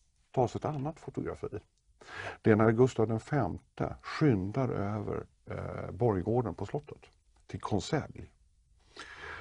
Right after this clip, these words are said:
där han explicit säger nej till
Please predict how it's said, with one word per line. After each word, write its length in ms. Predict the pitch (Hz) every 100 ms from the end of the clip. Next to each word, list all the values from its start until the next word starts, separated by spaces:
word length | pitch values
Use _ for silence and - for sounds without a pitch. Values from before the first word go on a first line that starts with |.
| -
där 180 | - 101
han 340 | 92 90 85 -
explicit 760 | 139 147 - - 101 - 82 -
säger 300 | - 87 87
nej 640 | 92 117 120 65 - 71 - _ _
till 360 | - 87 -